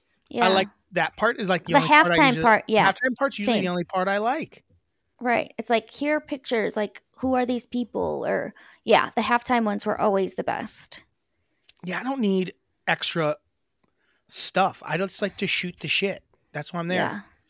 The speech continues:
Speaker 2: You know, unless there's a game on,
Speaker 1: And
Speaker 2: unless
Speaker 1: then
Speaker 2: you're
Speaker 1: it's
Speaker 2: there to
Speaker 1: so
Speaker 2: watch a game.
Speaker 1: So
Speaker 2: But that's
Speaker 1: at
Speaker 2: what you're there for.
Speaker 1: volleyball, at volleyball, we would have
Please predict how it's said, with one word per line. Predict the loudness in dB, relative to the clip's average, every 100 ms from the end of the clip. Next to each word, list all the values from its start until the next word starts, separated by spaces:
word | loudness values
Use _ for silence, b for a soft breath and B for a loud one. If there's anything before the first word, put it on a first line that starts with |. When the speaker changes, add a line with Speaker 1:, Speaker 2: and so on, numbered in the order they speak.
| _ _ _ _ _
Speaker 2:
You | -12
know, | -8
unless | -6 -4
there's | -2 -2
a |
game | 0 -2 -2
on, | -2
Speaker 1:
And |
Speaker 2:
unless | 0 2
Speaker 1:
then | 2
Speaker 2:
you're |
Speaker 1:
it's | 2
Speaker 2:
there | 2
to |
Speaker 1:
so | 2
Speaker 2:
watch | 2 -2 -8
a |
game. | -12 -12 -14 -18 -20 -20 -20 -18 -18 -10
Speaker 1:
So | 0 4 4 4 -2 -4
Speaker 2:
But | 4
that's | 4
Speaker 1:
at |
Speaker 2:
what | 6
you're | 6
there | 6
for. | 6
Speaker 1:
volleyball, | 4 6 8 6 4 0 _ -20 b b b 2
at | 2
volleyball, | 4 2 4 4 6 6 2
we | 0 2
would | 4 2
have | 2 4 2 0